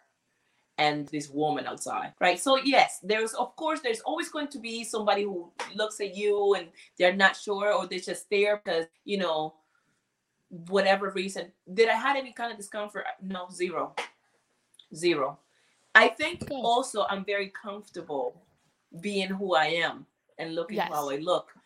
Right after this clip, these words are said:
Speaker 1: So I, I think the fact that I, hmm, let me see how I say this, that I walk around like I just belong,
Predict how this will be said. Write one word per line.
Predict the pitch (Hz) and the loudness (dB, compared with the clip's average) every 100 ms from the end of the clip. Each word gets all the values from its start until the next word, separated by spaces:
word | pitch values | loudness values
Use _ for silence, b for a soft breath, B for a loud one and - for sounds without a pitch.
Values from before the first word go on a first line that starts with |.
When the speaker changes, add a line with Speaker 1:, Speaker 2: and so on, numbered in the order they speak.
| _ - | _ -10
Speaker 1:
So | - 208 180 165 - _ _ _ _ _ | 4 8 8 6 0 _ _ _ _ _
I, | 202 208 - _ - | 2 2 0 _ -4
I | 220 214 - | -2 -4 -4
think | 254 277 - - - _ _ _ _ - | -6 -6 -14 -20 -20 _ _ _ _ -8
the | 196 202 - - - | -6 -6 -8 -6 2
fact | 190 196 - - 175 | 4 2 -2 -16 0
that | 180 175 | 2 2
I, | 170 165 165 - _ _ _ _ _ _ | 0 -2 -8 -18 _ _ _ _ _ _
hmm, | 202 196 156 143 _ _ _ _ _ - | -16 -14 -16 -18 _ _ _ _ _ -18
let | - 180 | -14 -12
me | 180 | -10
see | 175 | -8
how | 156 | -6
I | 156 | -6
say | 151 147 | -8 -10
this, | 147 143 B B 180 | -10 -14 B B 2
that | 185 | 6
I | 185 180 | 6 4
walk | 190 202 208 214 | 4 4 4 -2
around | 190 170 175 180 196 202 _ _ _ _ _ _ _ | -6 -4 -4 -6 -10 -16 _ _ _ _ _ _ _
like | 180 170 170 | -6 -6 -6
I | 170 | -10
just | - 156 147 | -10 -12 -10
belong, | 160 160 143 147 208 | -10 -6 -6 -6 -10